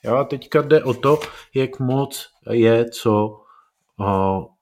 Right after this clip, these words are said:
u mužů a u žen rozvinutý. A my jsme začali ten dnešní podcast tady alfasamcema a mačounama a všema tady těma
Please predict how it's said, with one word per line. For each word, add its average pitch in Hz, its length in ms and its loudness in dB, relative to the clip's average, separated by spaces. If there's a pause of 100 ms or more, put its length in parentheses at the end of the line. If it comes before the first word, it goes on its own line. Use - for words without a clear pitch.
u 117 140 0
mužů 113 480 4
a 104 140 -2
u 113 80 0
žen 107 240 2
rozvinutý. 101 880 -2 (300)
A 107 160 2
my 110 200 0
jsme 175 200 0
začali 160 420 4
ten 170 240 2
dnešní 123 360 0
podcast 127 680 -2
tady 104 340 -4
alfasamcema 120 1200 0
a 90 420 -6
mačounama 110 1000 0
a 95 180 -10
všema 104 400 -8
tady 107 240 -6
těma 110 420 -4